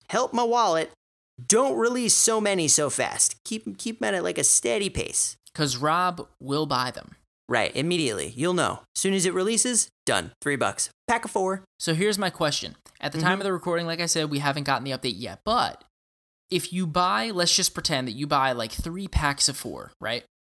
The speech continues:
Speaker 1: Mm-hmm.
Speaker 2: Then in theory, you would have sixteen total emotes, twelve from what you just bought, plus the four that you get from the game, right?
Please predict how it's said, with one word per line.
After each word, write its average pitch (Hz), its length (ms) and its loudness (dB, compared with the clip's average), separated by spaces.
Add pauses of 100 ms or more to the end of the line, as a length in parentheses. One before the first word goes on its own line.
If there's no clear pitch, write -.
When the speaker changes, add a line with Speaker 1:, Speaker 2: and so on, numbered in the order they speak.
Speaker 1:
Mm-hmm. 151 220 0 (460)
Speaker 2:
Then 190 200 0
in 175 100 0
theory, 180 340 -2
you 143 220 -2
would 147 120 -2
have 143 220 0
sixteen - 540 4
total 160 280 2
emotes, 107 520 -2
twelve 175 340 2
from 196 200 -2
what 185 100 -2
you 185 140 -8
just 180 180 -2
bought, 135 280 2
plus 156 260 0
the 139 80 -6
four 135 200 -4
that 120 80 -6
you 120 140 -6
get 127 180 -2
from 127 200 -8
the 117 80 -4
game, 104 360 -6
right? 123 220 0